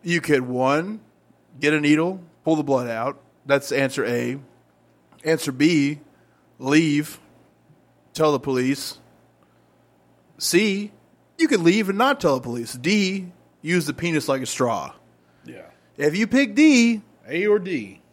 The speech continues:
Speaker 2: either one.
Speaker 1: A, you know, you might just be trying to solve a logical problem.
Speaker 2: <laughs> No, no, no.
Speaker 1: It's a leading question.
Speaker 2: Yeah, yeah,
Speaker 1: But
Speaker 2: yeah.
Speaker 1: D, you can't have a gun.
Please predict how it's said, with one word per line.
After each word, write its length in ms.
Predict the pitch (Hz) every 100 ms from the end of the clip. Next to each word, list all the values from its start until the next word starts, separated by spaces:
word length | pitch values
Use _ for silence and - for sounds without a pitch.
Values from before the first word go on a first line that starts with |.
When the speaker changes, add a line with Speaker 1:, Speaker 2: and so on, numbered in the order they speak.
| _
Speaker 2:
either 220 | 123 143
one. 280 | 143 123 104 82 _ -
Speaker 1:
A, 540 | 262 320 311 294 262 - _ _ _ _ _ _ _ _ _ - _ _ _ _ _ _ _ _ _ _
you 120 | 196
know, 260 | 160 143 143
you 140 | 143
might 160 | 196 175
just 120 | 147
be 60 | 156
trying 200 | 151 139
to 60 | 123
solve 340 | - 131 131
a 40 |
logical 460 | 123 127 127 127 127
problem. 420 | 123 120 92 87 -
Speaker 2:
<laughs> 40 | _ _ _ _ _ _ _ -
No, 100 | 170 147
no, 180 | 139 127
no. 420 | - - - - - -
Speaker 1:
It's 140 | 196
a 60 | 214
leading 320 | 220 208 160
question. 420 | 147 127 127 107 -
Speaker 2:
Yeah, 140 | 156
yeah, 260 | 127 104 101 95
Speaker 1:
But 120 | 165
Speaker 2:
yeah. 40 | 170
Speaker 1:
D, 300 | 220 226 220
you 160 | 180
can't 240 | 165 160 123
have 220 | 120 123
a 40 |
gun. 320 | 127 123 113